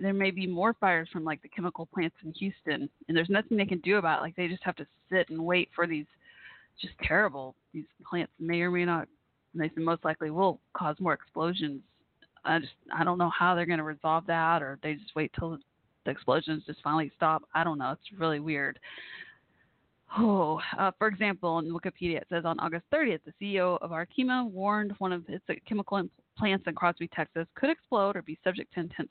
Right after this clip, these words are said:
fires due to the loss of critical refrigeration of materials. All workers at facility residents within one and a half miles were evacuated." Uh, it says on this, this particular aspect story, uh, eight of the plant's nine refrigeration units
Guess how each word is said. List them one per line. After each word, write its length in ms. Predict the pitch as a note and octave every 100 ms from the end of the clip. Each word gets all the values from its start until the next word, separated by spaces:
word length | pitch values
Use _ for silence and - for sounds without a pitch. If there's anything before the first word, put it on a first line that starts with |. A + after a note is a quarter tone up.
| _
fires 260 | G#3+ G#3 G#3
due 80 | F3+
to 60 |
the 60 | D#3
loss 180 | D#3 E3+
of 80 | -
critical 400 | - E3 - E3+
refrigeration 720 | D3 - D3 - D3+ F3 -
of 140 | D3 -
materials. 580 | C3+ - A#3+ A3+ A3 G#3 - - - - -
All 140 | E3+ E3
workers 440 | F3+ - F3+ F3 - D#3+
at 100 | - _
facility 320 | - G#3 G3
residents 540 | F#3+ F#3 F3+ F3+ F3
within 440 | E3 D#3+ D#3+ D3+ D3+ _ _ _ _ _ _ - -
one 160 | G#3+
and 120 | G3
a 20 | G3+
half 140 | F3
miles 260 | F3+ E3+ -
were 120 | F3
evacuated." 720 | E3 F#3+ - G#3+ G#3 G#3 G#3 - - - - _ E3+
Uh, 160 | E3
it 80 | -
says 140 | - E3+
on 160 | F3+ F3+
this, 160 | F#3 G3 - - -
this 100 | F3 _ _ -
particular 360 | G3 G3 D#3+
aspect 400 | - F3 - D#3+ -
story, 320 | - D#3+ D#3+ -
uh, 240 | - D#3+ -
eight 140 | G3 G3+
of 80 |
the 80 | G3+
plant's 300 | - F3+ E3 -
nine 240 | F3+ G3+
refrigeration 760 | G3+ - F#3 E3 D#3 - D3
units 300 | F3+ A#3+ A#3